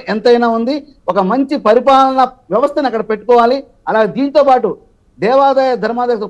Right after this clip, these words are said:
పూర్తి ప్రక్షాళన చేయవలసిన అవసరం ఉంది. ఉ-, కృష్ణా జిల్లా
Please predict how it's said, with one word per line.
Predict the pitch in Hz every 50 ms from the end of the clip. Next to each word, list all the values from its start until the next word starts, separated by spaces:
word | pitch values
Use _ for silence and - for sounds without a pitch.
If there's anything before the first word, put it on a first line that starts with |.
| - _ -
పూర్తి | 269 285 277 - - 269
ప్రక్షాళన | 269 - 220 220 220 220 - - - 254 254 254 247 247 247
చేయవలసిన | 247 233 226 233 214 220 233 226
అవసరం | 214 208 214 220 208 208
ఉంది. | 214 214 226 214 190 - - _ _ _ _ - -
ఉ-, | 202 208 208 -
కృష్ణా | 214 190 - - 285 277 269
జిల్లా | 247 262 254 254 254 240 214 214